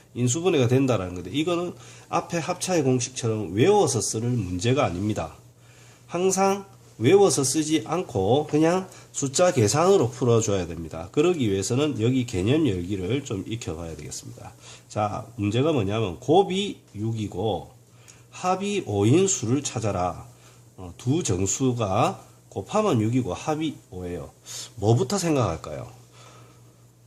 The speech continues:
합이 오인 걸 먼저 생각하는 것이 좋을까요? 아니면 곱이 육인 걸 먼저 생각하는 것이 좋을까요?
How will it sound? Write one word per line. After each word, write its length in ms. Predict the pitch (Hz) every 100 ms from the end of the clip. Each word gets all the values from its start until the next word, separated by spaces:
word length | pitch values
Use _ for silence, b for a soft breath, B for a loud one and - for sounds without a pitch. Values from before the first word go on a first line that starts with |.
| _
합이 400 | - - 226 233
오인 320 | 190 120 143 170
걸 160 | 180
먼저 320 | 135 110 113 135
생각하는 600 | 143 143 127 123 120 117
것이 720 | 110 104 - 127 123 127 127
좋을까요? 760 | - 101 107 - 98 95 87 85
아니면 560 | 95 107 110 139 170 -
곱이 340 | - 160 156
육인 260 | 120 165 185
걸 140 | 170
먼저 260 | 113 87 104
생각하는 540 | 117 113 113 113 98
것이 240 | 98 - 175
좋을까요? 600 | 98 85 - 82 71